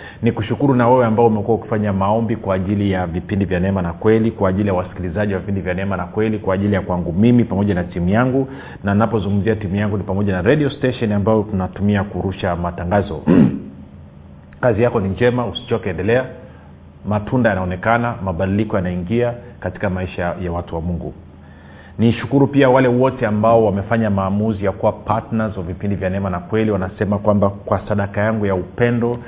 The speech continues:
ninaamua kushiriki katika kuhakikisha kwamba injili ya Kristo kwa njia ya redio inaenea." Asante sana kwa uaminifu wako, asante sana kwa ukarimu wako,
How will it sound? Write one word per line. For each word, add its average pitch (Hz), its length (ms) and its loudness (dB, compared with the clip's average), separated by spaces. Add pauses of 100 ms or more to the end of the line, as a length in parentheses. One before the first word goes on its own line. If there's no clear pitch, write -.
(260)
ninaamua 101 920 0
kushiriki 113 760 -2
katika 104 340 -2
kuhakikisha 104 520 -2
kwamba 107 420 -2
injili 107 840 -2
ya 95 100 -2
Kristo 120 500 -6
kwa 95 180 -4
njia 104 240 2
ya 101 60 4
redio 95 440 0
inaenea." 90 520 -2 (400)
Asante 117 500 0
sana 107 260 -2
kwa 98 120 -4
uaminifu 90 440 -2
wako, 113 360 -2 (360)
asante 113 400 0
sana 107 220 0
kwa 101 160 -2
ukarimu 90 460 -2
wako, 110 380 -2